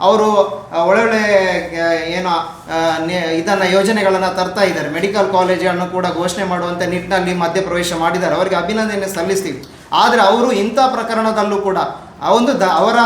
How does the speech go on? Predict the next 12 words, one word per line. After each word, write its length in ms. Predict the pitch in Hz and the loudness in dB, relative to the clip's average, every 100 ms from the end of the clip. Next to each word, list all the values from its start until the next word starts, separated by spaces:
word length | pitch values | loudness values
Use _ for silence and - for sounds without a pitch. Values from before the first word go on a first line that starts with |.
| - | 2
ವಿಧಾನಸಭಾ 480 | 180 220 220 202 202 | 0 -2 -2 -4 -6
ಕ್ಷೇತ್ರದಲ್ಲಿ 880 | 196 196 196 202 185 139 139 143 - - 147 | -2 -2 -2 -2 -2 -2 -6 -8 -14 -12 -2
ದಲಿತ 320 | 190 254 247 226 214 196 | 0 0 2 4 4 4
ಹೆಣ್ಮಗಳ 400 | 190 214 220 214 | 0 0 0 0
ಮೇಲೆ 320 | 214 202 202 | 0 -2 -2
ಅನ್ಯಾಯ 440 | 202 165 208 247 220 | -2 -2 0 2 4
ಆಗಿದೆ, 400 | 180 156 160 151 | 2 0 -4 -2
ದೌರ್ಜನ್ಯ 420 | 196 196 240 226 | -2 0 0 2
ಆಗಿದೆ, 560 | 190 165 160 156 - - - | 0 0 -4 -6 -10 -8 -4
ಅತ್ಯಾಚಾರ 560 | 190 254 254 240 226 | -4 0 0 2 4
ಆಗಿದೆ 360 | 208 196 214 214 | 6 4 2 0
ಎಂಬ 240 | 214 202 | 0 4